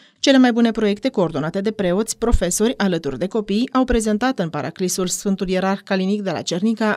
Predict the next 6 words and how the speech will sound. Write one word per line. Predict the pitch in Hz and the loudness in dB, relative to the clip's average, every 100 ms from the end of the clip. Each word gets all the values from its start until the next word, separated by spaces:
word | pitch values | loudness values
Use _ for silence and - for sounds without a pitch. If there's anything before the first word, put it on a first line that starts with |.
| - | 0
rugăciuni, | 262 - 208 220 214 214 | -2 0 -2 2 2 2
pricesne, | - 240 208 202 208 202 | -2 -2 -2 -2 0 0
materiale | 247 240 202 196 240 226 - | 0 0 0 -2 -2 -4 -4
audio-video | 147 151 104 170 226 208 208 | -8 -8 -8 -6 -2 0 0
și | 214 - | 0 -4
expoziții. | - - - 240 208 - - _ | -4 -12 -4 -4 -4 -8 -12 _